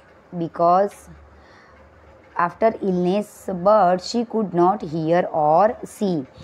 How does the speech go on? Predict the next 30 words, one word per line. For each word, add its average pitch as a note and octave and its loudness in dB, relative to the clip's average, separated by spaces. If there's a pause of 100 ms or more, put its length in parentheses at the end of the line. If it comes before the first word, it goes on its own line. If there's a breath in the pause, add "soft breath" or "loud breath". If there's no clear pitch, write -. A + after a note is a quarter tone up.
(220 loud breath)
She - -2
could C#4 2
not C4+ 4
see C4 0
or B3 4
hear, F3 2
but F3+ 2 (220 loud breath)
she - -4
was A3+ 2
very F#3+ 0
intelligent, D#3+ -2
कि A#3 -6
वो A#3 2
देख E3 -4
नहीं G3+ -4
पाती G3 0
थी A3 -2 (440 loud breath)
और A#3+ 0
सुन A#3 -2
नहीं G3+ 0
पाती E3+ -2
थी, F3+ -4
लेकिन F3+ -4
वो F#3 -6
बहुत D#3+ -2
ही A#3 -2
इंटेलिजेंट E3 -2
थी। D3+ -6 (380 loud breath)
People C#4 0
thought A3 0